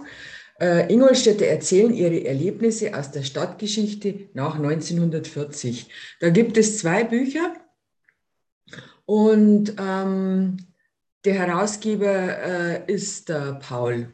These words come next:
Ostberg und der Historische Verein.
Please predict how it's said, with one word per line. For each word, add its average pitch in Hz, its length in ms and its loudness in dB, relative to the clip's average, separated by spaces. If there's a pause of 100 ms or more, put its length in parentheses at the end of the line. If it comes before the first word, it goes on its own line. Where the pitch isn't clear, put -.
(100)
Ostberg 254 840 -4 (380)
und 208 240 4
der 202 60 4
Historische 170 680 0
Verein. 117 500 -4